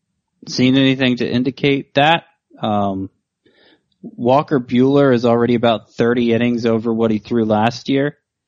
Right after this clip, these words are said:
Seems like the Dodgers are willing to ride it out, though. He's, he's kind of their best pitcher. I mean, I know Clayton Kershaw's certainly been good lately, but I think Buehler's been a little bit better.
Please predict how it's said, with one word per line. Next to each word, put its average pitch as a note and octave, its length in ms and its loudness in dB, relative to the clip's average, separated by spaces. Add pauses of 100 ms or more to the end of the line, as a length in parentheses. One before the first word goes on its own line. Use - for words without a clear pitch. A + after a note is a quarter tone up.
(560)
Seems A#2+ 320 -4
like A2+ 180 0
the A#2 80 -4
Dodgers A2 520 0
are A2+ 80 -2
willing A2 320 -2
to G#2+ 160 0
ride G#2+ 280 -2
it G#2+ 80 0
out, A#2 260 -2
though. F#2 200 -2
He's, G#2+ 300 -8
he's A#2+ 300 -8
kind E3 300 0
of C#4+ 60 0
their B3 120 2
best A3 240 0
pitcher. B2+ 420 -4 (320)
I A2 40 -4
mean, A2+ 180 0
I A#2 40 2
know B2+ 140 2
Clayton B2+ 320 -2
Kershaw's A#2 720 -4 (720)
certainly G2+ 400 -4
been G#2 200 -4
good G#2 160 -2
lately, G2+ 360 -2
but A2 160 -4
I A#2 40 -2
think A#2 200 -4
Buehler's A2+ 340 0
been A2+ 120 -2
a A2+ 60 0
little A2+ 180 0
bit G#2+ 180 -2
better. A2 380 -2